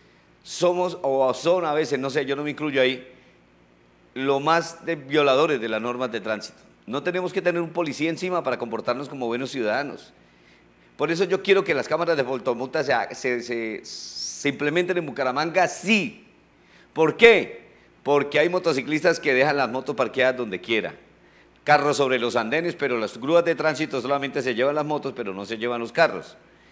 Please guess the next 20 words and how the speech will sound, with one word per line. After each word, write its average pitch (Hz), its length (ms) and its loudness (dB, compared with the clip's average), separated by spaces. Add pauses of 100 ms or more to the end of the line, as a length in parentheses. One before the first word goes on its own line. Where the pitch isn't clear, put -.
(1400)
Motociclistas 185 880 2
que 190 160 4
se 151 100 6
meten 180 300 2
en 165 100 2
contravía, 156 540 4
motociclistas 156 600 0
que 170 140 0
llevan 190 300 6
niños 220 420 4
en 165 80 2
la 165 140 0
moto, 208 520 2 (720)
motociclistas 190 1080 2 (520)
que 170 120 4
se 175 120 4
pasan 220 380 8
por 190 100 0
los 170 120 0
separadores, 160 760 4